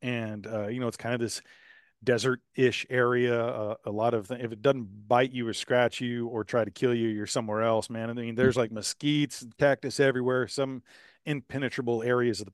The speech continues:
Speaker 1: property unless you're to bulldoze it. Uh, you just can't get through physically unless, you know, you're a little critter or something.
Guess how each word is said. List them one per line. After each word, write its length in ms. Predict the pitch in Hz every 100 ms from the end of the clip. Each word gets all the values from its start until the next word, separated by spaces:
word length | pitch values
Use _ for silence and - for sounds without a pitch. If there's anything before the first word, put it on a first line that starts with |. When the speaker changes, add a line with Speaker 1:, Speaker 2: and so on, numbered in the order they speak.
| -
Speaker 1:
property 420 | 120 120 131 113
unless 320 | 113 113 -
you're 180 | 113 110
to 180 | 98 101
bulldoze 480 | 117 120 110 107 104
it. 160 | 101 _ - - _ -
Uh, 40 |
you 100 | 110
just 180 | 113 120
can't 220 | - 127
get 200 | 113 127
through 160 | - 104
physically 500 | 113 120 120 95 98
unless, 280 | 101 107 -
you 60 |
know, 80 | 110
you're 80 | 107
a 40 | 101
little 180 | 104
critter 300 | - 123 113
or 40 | 98
something. 380 | 117 98 107